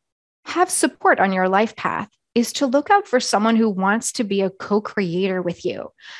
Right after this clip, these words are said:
someone who support, who wants to support you, someone who wants to make this about you.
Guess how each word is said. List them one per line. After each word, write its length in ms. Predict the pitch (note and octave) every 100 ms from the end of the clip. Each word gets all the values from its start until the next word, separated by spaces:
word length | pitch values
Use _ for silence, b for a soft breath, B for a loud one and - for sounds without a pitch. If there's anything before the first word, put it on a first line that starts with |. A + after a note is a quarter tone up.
| B
someone 380 | - - D4+ D#4
who 220 | C4+ A#3+
support, 600 | G#3+ - G3+ - - A#3 -
who 100 | B3
wants 400 | G#3+ A3+ B3+ -
to 100 | D4
support 480 | - G#3+ - G3+
you, 120 | A#2+ G3+
someone 360 | - C#4+ E4+
who 120 | F4+
wants 360 | A#3+ A3 C4 -
to 120 | -
make 360 | G3 G3 A3+ G3+
this 280 | B3 C#4 -
about 480 | F#3+ G3 G#3 G#3 F#3+
you. 680 | F3+ G#3 B3+ C4 F3+ -